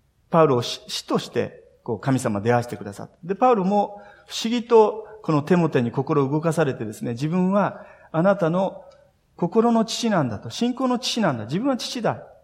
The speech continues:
そういうふうに呼んでいいよと言ってくれている。それが幾多のハンディキャップを乗り越えさせ、それをプラスに転じさせ、ついに押しも押されぬ当時の、まあ、リーダー、テモテに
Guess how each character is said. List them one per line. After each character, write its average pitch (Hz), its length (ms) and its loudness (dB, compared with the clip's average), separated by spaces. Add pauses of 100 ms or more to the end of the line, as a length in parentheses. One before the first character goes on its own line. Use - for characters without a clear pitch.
そ 247 140 -6
う - 20 2
い - 20 2
う 180 40 2
ふ - 0 -
う - 40 2
に 160 60 2
呼 190 60 2
ん 185 60 2
で 180 120 2
い 190 60 0
い - 20 -2
よ 156 140 0
と - 180 -14 (580)
言 143 100 -4
っ - 40 -16
て 143 80 0
く 139 100 0
れ 117 80 4
て - 120 -6
い 92 100 -6
る。 - 140 -18 (1800)
そ - 140 0
れ 240 120 6
が 226 340 8
幾 202 180 -2
多 185 180 6
の 156 520 4 (180)
ハ 160 180 2
ン 165 40 0
デ 165 100 2
ィ - 20 -2
キ 165 100 2
ャ 160 60 6
ッ 156 120 -4
プ 147 80 -2
を 123 100 0
乗 120 120 0
り 131 100 -2
越 139 180 2
え 135 40 2
さ 135 160 -2
せ、 127 340 0 (220)
そ - 140 -2
れ 131 100 6
を 120 60 2
プ - 140 -4
ラ 143 140 8
ス 147 140 -2
に 143 100 4
転 135 240 2
じ 131 40 -4
さ 131 160 -2
せ、 165 220 0
つ 165 160 -4
い 135 80 2
に 135 340 0 (300)
押 135 140 -4
し 170 120 -4
も 139 160 2
押 113 120 -2
さ 135 100 2
れ 131 120 2
ぬ 156 280 -2 (360)
当 139 160 4
時 113 140 -2
の、 - 400 -2 (560)
ま 107 120 -2
あ、 - 20 0
リ 160 180 2
ー 147 40 2
ダ 104 200 2
ー、 - 420 -20
テ 151 100 2
モ 120 120 2
テ 107 160 -4
に 131 260 -4